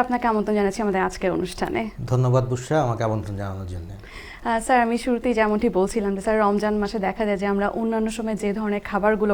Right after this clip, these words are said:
Speaker 1: গ্রহণ করে থাকি, এ সময় তো তার একটু কিছুটা হলেও পরিবর্তন আসে। স্যার, দেখা যায় যে বেশিরভাগ আমরা ভাজা পোড়া খাচ্ছি, রিচ ফুড খাচ্ছি, এর ফলে বিভিন্ন ধরনের সমস্যা দেখা দেয়। তো স্যার, এই সময়টাতে আপনাদের কাছে রোগীরা কী কী ধরনের সমস্যা নিয়ে আসেন?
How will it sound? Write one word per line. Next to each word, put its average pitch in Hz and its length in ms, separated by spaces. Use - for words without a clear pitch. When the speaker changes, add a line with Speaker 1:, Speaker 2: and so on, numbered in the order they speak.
Speaker 1:
গ্রহণ 220 200
করে 185 220
থাকি, 190 240
এ - 80
সময় 240 240
তো 247 40
তার 214 140
একটু - 240
কিছুটা 240 340
হলেও 220 260
পরিবর্তন 190 440
আসে। - 160
স্যার, 285 180
দেখা 262 160
যায় 269 120
যে 269 60
বেশিরভাগ 240 340
আমরা 233 120
ভাজা 214 300
পোড়া 214 240
খাচ্ছি, 214 380
রিচ 254 220
ফুড 254 160
খাচ্ছি, 170 320
এর 277 100
ফলে 339 220
বিভিন্ন 262 300
ধরনের 277 300
সমস্যা 190 320
দেখা 180 200
দেয়। - 160
তো 254 120
স্যার, 302 140
এই 302 100
সময়টাতে 285 520
আপনাদের 220 320
কাছে 226 160
রোগীরা 208 300
কী 339 140
কী 349 160
ধরনের 226 300
সমস্যা 185 400
নিয়ে - 220
আসেন? - 260